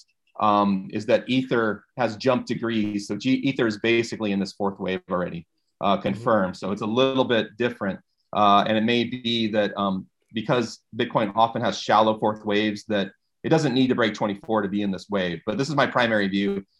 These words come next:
Speaker 1: that we still need to get a, a wave up to eighty-eight K is, is the sort of lower end of the region. Uh, higher end could be a hundred fourteen K. It's a big region,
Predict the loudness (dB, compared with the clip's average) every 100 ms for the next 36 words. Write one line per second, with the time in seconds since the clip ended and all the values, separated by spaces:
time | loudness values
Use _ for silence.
0 | _ -6 -2 -2 -2 4 4 4 0 -2
1 | -4 -2 -2 -2 -4 -6 -4 -4 -2 0
2 | 2 2 0 -4 -4 -2 0 0 -2 -2
3 | -2 -2 -8 -8 -8 -2 -2 0 -2 0
4 | 2 2 2 2 0 -2 -8 _ -18 -8
5 | -4 -2 0 0 0 -4 -6 _ _ _
6 | _ -4 2 4 4 2 0 0 2 2
7 | 0 -2 -4 -4 -4 -2 -2 -2 -4 -4
8 | -4 -4 -2 -2 -2 2 4 4 2 2
9 | -2